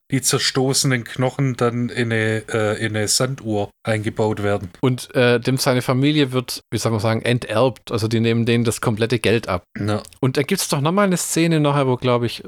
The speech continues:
Speaker 2: wird da jemand gehängt oder, genau, da kommen wir nachher dazu, wo die Frau verbrannt oder gehängt oder was auch immer wird, die da diesen Diamanten, äh, diesen Ring hergibt, äh, und
Speaker 1: Ja,
Speaker 2: sagt,
Speaker 1: genau,
Speaker 2: „Bitte,
Speaker 1: das ist, äh,
Speaker 2: lasst mich
Speaker 1: die
Speaker 2: nicht,
Speaker 1: Contessa.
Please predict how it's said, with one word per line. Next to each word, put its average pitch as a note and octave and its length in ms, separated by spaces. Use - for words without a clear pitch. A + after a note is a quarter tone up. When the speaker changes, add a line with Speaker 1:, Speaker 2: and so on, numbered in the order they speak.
Speaker 2:
wird A#2+ 180
da B2+ 120
jemand A#2+ 340
gehängt C#3+ 440
oder, B2 200
genau, D3+ 320
da B2+ 60
kommen C3 200
wir A#2+ 60
nachher A#2+ 260
dazu, G2 360
wo G2+ 80
die G2 160
Frau A#2+ 420
verbrannt C#3+ 460
oder A2 160
gehängt D3+ 460
oder A#2 180
was A#2+ 180
auch B2+ 80
immer C#3 240
wird, A#2 220
die B2 80
da A2+ 160
diesen A2+ 320
Diamanten, B2+ 800
äh, A#2 280
diesen A2+ 300
Ring C#3+ 260
hergibt, C3 720
äh, A2 280
und A2+ 120
Speaker 1:
Ja, A#2+ 100
Speaker 2:
sagt, B2+ 140
Speaker 1:
genau, A#2 140
Speaker 2:
„Bitte, B2 120
Speaker 1:
das A#2+ 120
ist, B2+ 180
äh, A#2+ 260
Speaker 2:
lasst C3+ 240
mich B2+ 120
Speaker 1:
die C3+ 80
Speaker 2:
nicht, B2 120
Speaker 1:
Contessa. A2+ 600